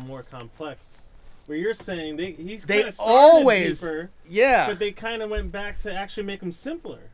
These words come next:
Speaker 2: Because, because the, because you know why? 'Cause fans hate change. They don't want there to be big growth or other things. In the comics, look, I'm just gonna get this off my chest.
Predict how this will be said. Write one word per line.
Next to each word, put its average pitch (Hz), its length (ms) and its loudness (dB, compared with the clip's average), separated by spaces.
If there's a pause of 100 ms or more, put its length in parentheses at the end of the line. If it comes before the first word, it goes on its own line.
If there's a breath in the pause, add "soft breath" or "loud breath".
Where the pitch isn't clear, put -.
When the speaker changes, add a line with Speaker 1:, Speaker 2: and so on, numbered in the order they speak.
(160)
Speaker 2:
Because, 226 420 -4
because 202 380 -10
the, 202 100 -6 (180)
because 190 260 -10
you 196 80 -8
know 208 100 -8
why? 247 200 -4
'Cause - 220 -10
fans 175 380 -8
hate 185 180 -8
change. - 580 -12 (680)
They 196 160 -2
don't 220 340 -2
want 214 220 -4
there 180 120 -2
to 170 140 -8
be 147 160 -8
big 135 280 -6
growth 113 440 -10
or 110 260 -10
other 104 240 -10
things. 104 280 -14
In 190 240 -6
the 240 80 -2
comics, 202 720 -6 (1000)
look, 120 160 -14 (100)
I'm 92 120 -18
just 113 240 -12
gonna 147 160 -6
get 147 180 -4
this 156 160 -8
off 147 180 -4
my 143 140 -10
chest. - 480 -18